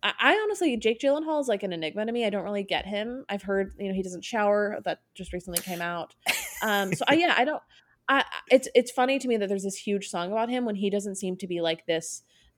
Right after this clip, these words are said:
Speaker 1: uh, Casanova type guy, but maybe he is.
Speaker 2: You're right. Like, it doesn't seem like they were together very long, and their huge age cap.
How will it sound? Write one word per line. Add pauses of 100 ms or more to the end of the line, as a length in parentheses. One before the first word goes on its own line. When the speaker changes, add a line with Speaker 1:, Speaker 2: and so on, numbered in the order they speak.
Speaker 1:
uh,
Casanova
type
guy,
but
maybe
he
is. (880)
Speaker 2:
You're
right.
Like,
it
doesn't
seem
like
they
were
together
very
long,
and
their
huge
age
cap.